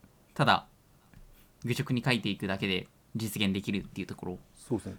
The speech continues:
Speaker 2: ちょっとね、
Speaker 1: ですかね。
Speaker 2: 不安になるくらいコード短いですよ。
Speaker 1: なるほど。ちょっと今、実際ウェブサイト見て、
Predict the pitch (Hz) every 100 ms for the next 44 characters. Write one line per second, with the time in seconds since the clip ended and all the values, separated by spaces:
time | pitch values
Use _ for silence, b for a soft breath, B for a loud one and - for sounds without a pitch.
0 | - 185 - 92 90 - 156 185 190 185
1 | 190 170 - 85 - 110 113 104 107 85
2 | 95 - 123 113 135 131 110 - - _
3 | - B B B B - - - - -
4 | - - _ _ _ - - - - -
5 | - - 120 98 92 - - 107 - 101
6 | 104 107 107 101 92 92 92 -